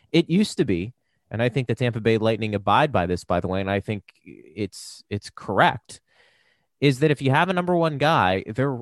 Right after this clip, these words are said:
are no questions, even if he has a bad game come playoff time, that that's the guy you go back to in the next game, assuming he doesn't implode completely. And there have been isolated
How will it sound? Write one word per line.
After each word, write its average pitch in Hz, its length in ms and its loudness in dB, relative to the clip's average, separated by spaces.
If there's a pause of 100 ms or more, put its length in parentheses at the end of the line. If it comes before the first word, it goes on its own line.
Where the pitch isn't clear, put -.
(140)
are 156 180 4
no 185 220 2
questions, - 800 -4
even 165 260 0
if 170 120 -2
he 170 100 -4
has 151 220 2
a - 20 0
bad 131 340 0
game 110 380 -2
come 107 220 -6
playoff 175 340 0
time, 90 480 -6 (140)
that 98 100 -14
that's - 360 -2
the 131 60 -4
guy 104 540 2 (100)
you 131 300 -2
go 120 240 4
back 120 380 0
to 92 420 -6 (220)
in 135 160 -2
the 123 60 -2
next 113 240 -2
game, 139 340 -2
assuming 160 480 -2
he 143 120 -2
doesn't 135 300 0
implode 113 640 0
completely. 110 580 -10
And 92 120 -14
there 101 80 -6
have 104 100 -10
been 143 300 -2 (420)
isolated 151 800 0